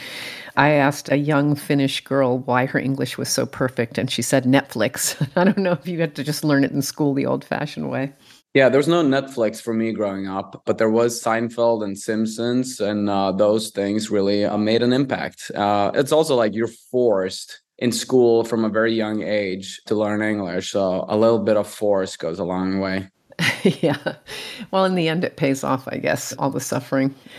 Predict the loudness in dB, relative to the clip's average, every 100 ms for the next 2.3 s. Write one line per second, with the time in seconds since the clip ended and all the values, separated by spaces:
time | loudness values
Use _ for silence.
0 | -20 -10 2 4 6 4 2 0 2 2
1 | 2 2 0 2 0 0 0 0 0 2
2 | 0 -2 -6